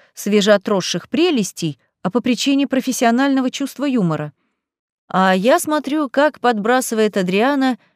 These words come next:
и понимаю, что не срослось у нас с ним сексом без обязательств. Что бы мы там себе ни навоображали. Своё уже, родное, любимое, вредное, будет пыхтеть, заботиться и делать лицо:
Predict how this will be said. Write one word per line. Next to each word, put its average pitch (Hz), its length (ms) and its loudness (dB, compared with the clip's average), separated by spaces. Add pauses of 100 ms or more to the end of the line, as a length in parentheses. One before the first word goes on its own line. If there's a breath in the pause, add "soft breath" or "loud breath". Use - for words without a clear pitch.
(160)
и 214 100 -6
понимаю, 233 520 2
что - 260 -2
не 226 160 2
срослось 247 640 -2
у 208 40 0
нас 190 220 -2
с - 80 -8
ним 196 220 0
сексом 185 560 -4
без 185 180 -4
обязательств. 170 840 -6 (400)
Что - 320 0
бы 349 100 0
мы 311 140 -2
там 294 200 2
себе 254 380 -2
ни 214 200 2
навоображали. 156 920 0 (400)
Своё 208 580 0
уже, 196 360 -2
родное, 202 680 -2
любимое, 208 840 -2 (400)
вредное, 180 720 2
будет 254 360 -2
пыхтеть, 262 640 -4
заботиться 240 720 -2
и 214 80 0
делать 240 380 0
лицо: 226 400 -2